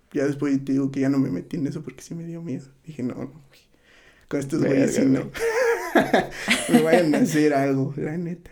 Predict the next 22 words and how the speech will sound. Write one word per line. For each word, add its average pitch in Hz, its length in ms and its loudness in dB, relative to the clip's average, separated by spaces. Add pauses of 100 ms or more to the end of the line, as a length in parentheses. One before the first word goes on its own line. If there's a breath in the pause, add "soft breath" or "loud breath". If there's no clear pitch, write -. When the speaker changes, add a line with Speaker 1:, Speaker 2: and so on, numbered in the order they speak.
(160)
Speaker 1:
Y 254 200 6
ya, 285 260 4
güey. 302 260 4
Speaker 2:
<laughs> - 60 -18 (840 loud breath)
Speaker 1:
Ya, 139 220 0
güey, 285 220 0
de 156 100 2
ahí, 180 200 -4
pinche. - 600 -10 (680)
Eso 175 180 0
fue 175 260 4
lo 165 200 4
más 143 180 0
cabrón 160 300 -2
que - 80 -14
he - 20 -14
soñado, 135 480 -4
güey, 151 220 -4
que, 165 180 -12 (580)
que - 120 -12
así 151 180 -6
como 151 460 -6